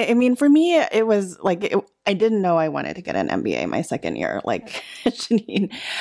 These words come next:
for me, the M B A was kind of an active break for me to reassess my career. Like, I, okay, I've, I've done that. I did licensure, and now I have no idea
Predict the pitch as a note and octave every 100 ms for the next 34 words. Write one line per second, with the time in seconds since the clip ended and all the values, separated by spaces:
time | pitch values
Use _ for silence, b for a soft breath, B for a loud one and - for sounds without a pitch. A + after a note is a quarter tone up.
0 | B - A#3 A#3 D4 - G3+ G3+ G3+ F#3+
1 | F3 E3+ - F3 E3 D#3 - D3+ D#3 D3+
2 | D3 D3 C#3 - - - - E3 D3 C#3+
3 | C#3+ C#3 C#3+ C3 - C3 C3+ - C#3+ -
4 | G#3 F3+ D3+ - D3 B2+ D3 E3 C#3+ C#3+
5 | - - - D#3 D3+ - _ _ D3 E3
6 | D#3+ G3+ F3+ D#3 C3 G3 - D3+ D#3 D#3
7 | D3 D3 C#3 - C#3+ C3 C3+ C3 C3 -
8 | D#3 D#3 E3+ E3 D3+ D3 C3+ C3+ C#3 B2+
9 | - C3